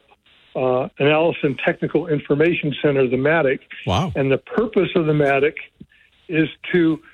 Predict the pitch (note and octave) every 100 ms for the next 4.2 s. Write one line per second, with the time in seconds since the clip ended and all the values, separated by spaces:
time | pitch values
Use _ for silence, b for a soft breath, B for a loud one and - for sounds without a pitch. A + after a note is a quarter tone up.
0 | B _ - _ _ _ - C#3+ C#3+ D3
1 | - _ _ _ F3 E3+ - F#3 E3 C#3+
2 | - A3 B3 E3 E3 D3 D3 C#3 F#3+ F#3
3 | F3 F3+ - - G3 F#3 D#3+ C3+ - C#3
4 | A#2+ A#2